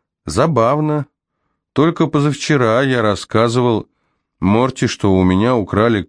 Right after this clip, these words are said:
камень Кантего. Не знаешь, где он?" Жизель пожала плечами и провела ногтем по царапине на столе. "Я его не крала, а просто позаимствовала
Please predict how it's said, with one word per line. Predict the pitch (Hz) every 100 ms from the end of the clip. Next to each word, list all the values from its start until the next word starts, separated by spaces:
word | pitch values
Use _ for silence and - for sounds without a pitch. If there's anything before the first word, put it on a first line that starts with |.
| -
камень | 101 101 107 120 120 107 _
Кантего. | - 90 80 - 95 92 92 120 131 _ _ _ _ _ _ _ _
Не | 87 95
знаешь, | 85 135 165 127
где | 95 92
он?" | 76 71 64 _ _ _ _ _ _ _ _ _ _ _ -
Жизель | 87 85 104 95
пожала | 92 85 92 85
плечами | 85 80 - 107 104 87
и |
провела | 85 85 87 87
ногтем | 90 92 - 85
по | 90
царапине | - 92 90 80 82 82
на | 80
столе. | - 87 82 73 - _ _ _ _ _ -
"Я | 120 208
его | 208 160
не | 135
крала, | - 113 117 139 117
а |
просто | - 95 90 - 98 92 90 85 - _ _ _ -
позаимствовала | 90 87 95 117 175 - - 85 73 73 69